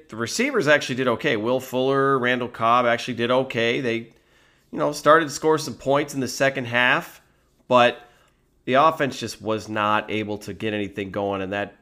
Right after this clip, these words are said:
that Texans defense is a whole nother story. I mean, they're just bad. J J Watt looked beside himself on the sideline, just dejected. And it's, it's just upsetting.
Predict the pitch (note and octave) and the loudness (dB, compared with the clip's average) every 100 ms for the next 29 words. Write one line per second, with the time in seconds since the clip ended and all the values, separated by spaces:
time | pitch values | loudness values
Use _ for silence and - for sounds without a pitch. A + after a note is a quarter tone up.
0 | - F#2+ F#2 - _ - - F3 - F2+ | -6 -6 -6 -12 _ -6 -2 -2 -4 -14
1 | - A2+ - F2+ - F#2 F2 F#2+ A2 G2 | -8 -8 -8 -12 -12 -14 -10 -6 -6 -8
2 | F2 - - F#2 F2+ E2+ - _ _ _ | -12 -14 -10 -8 -8 -10 -14 _ _ _
3 | - G#2+ C3+ B2 F#2 F2+ - F2+ E2+ E2+ | -6 2 4 4 0 -12 -8 -6 -4 -8
4 | D2+ _ _ _ _ _ - C3 C#3 C3 | -12 _ _ _ _ _ -6 -4 -2 -2
5 | A2 A2+ G2+ G#2+ G#2 G2 - G#2 A2 A2 | 0 0 0 -4 -8 -10 -4 -2 0 -2
6 | G#2+ A#2 A2 A2 F#2+ - G2+ G#2+ A2 A2+ | -6 -4 -4 -4 -6 -4 -4 -2 -2 -4
7 | A2+ _ _ _ _ _ - F#3 - - | -6 _ _ _ _ _ -2 0 0 -4
8 | G2+ G#2 G2+ F#2+ F#2 F2 - _ _ _ | -10 -6 -4 -4 -8 -12 -14 _ _ _
9 | _ _ _ _ _ - A#2 A#2+ - - | _ _ _ _ _ -6 -4 -4 -6 -10
10 | A#2+ - - B2 A#2 A#2+ A#2+ - G2 F#2+ | -10 -10 -10 -10 -4 -6 -6 -4 -4 -4